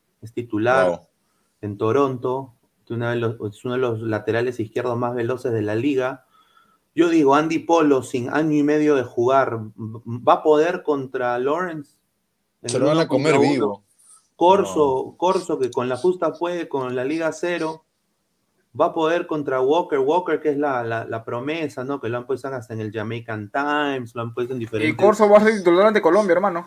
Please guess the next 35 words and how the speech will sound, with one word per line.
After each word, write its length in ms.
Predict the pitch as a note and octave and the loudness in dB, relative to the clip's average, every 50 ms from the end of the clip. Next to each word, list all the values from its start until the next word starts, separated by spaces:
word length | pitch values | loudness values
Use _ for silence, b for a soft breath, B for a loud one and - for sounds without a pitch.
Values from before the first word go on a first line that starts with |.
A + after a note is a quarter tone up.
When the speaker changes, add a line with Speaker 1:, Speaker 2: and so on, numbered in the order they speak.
| - - | -12 -12
Speaker 1:
Entonces, 400 | A2+ A2+ A2+ C#3 C#3+ C#3+ C#3+ D#3 | -12 -8 -4 -2 0 2 2 4
Speaker 3:
Corso 200 | F3+ - - G#3 | 2 2 2 0
va 80 | G3 G3+ | 0 0
a 40 | G#3 | 0
ser 80 | G#3+ G#3+ | 0 -2
Speaker 1:
por, 140 | G#3+ G3 E3+ | -4 -8 -8
Speaker 3:
ante 140 | D#3 D3 | -10 -8
Colombia. 340 | - E3 F#3+ F#3 D#3 C#3 C#3+ | -6 -4 -4 -4 -6 -4 -2
Speaker 1:
por 160 | C#3+ C#3 C#3 | 0 0 2
eso, 380 | D#3+ D3+ D#3 - E3 F3 E3+ - | 0 0 -2 -2 -4 -4 -4 -4
por 140 | - C3+ C3 D#3 | -4 -2 -2 -2
eso 220 | D3+ D#3 D3+ C#3+ | -2 0 0 0
digo, 260 | D3 E3 D#3+ C#3+ B2 | 0 0 0 0 -2
o 60 | A#2 | -2
sea, 220 | A2+ - A#2+ A2 A2 | -4 -4 -6 -6 -4
no, 260 | A#2+ C3+ D3 D3 C#3 | -4 -2 -2 -2 -2
no 320 | C3 C3+ C#3+ C#3 D3+ E3 | -4 -4 -4 -2 -2 -2
hubieron, 760 | F3+ F#3 F3+ F3+ F3+ F3 F#3 F3+ F3 E3 D3+ C3+ B2+ A#2+ A2+ G#2+ | -2 0 0 0 0 0 0 0 0 -2 -2 -4 -6 -6 -8 -10
o 460 | - _ _ _ - - - - - | -12 _ _ _ -20 -20 -20 -10 -6
sea, 100 | D#3 C#3+ | -6 -4
si 120 | - D3 D3 | -2 0 2
ya 120 | F#3 A3+ | 2 2
sabemos 400 | - - F#3 F#3 G3+ G#3 G3 F3+ | 4 2 2 2 2 2 2 2
lo 120 | E3 D3 - | 2 0 0
que 100 | C#3 B2 | -2 -2
nos 180 | B2+ B2+ B2 | -2 -2 0
da 180 | C#3 D3 D3+ - | 0 0 0 2
Corso, 380 | - D3 C#3 B2+ A#2 A2+ C3 B2 | 2 2 2 2 0 -2 -2 -2
ya 140 | C3+ E3+ | 0 -2
sabemos 360 | E3 - D3 C#3+ D#3 D#3+ D#3+ D3+ | -2 -2 -2 -2 -2 0 -2 -2
lo 140 | C3+ C3 | -2 -2
que 100 | - B2+ | -4 -6
nos 200 | A2+ A#2 A2+ A2 | -6 -4 -4 -4
da 120 | A#2+ B2 A#2+ | -2 -2 -2
Ramos, 560 | A#2+ B2 A#2+ A#2 G#2+ G2+ G2+ G#2 G2 _ _ | 0 0 0 0 -2 -4 -6 -10 -12 _ _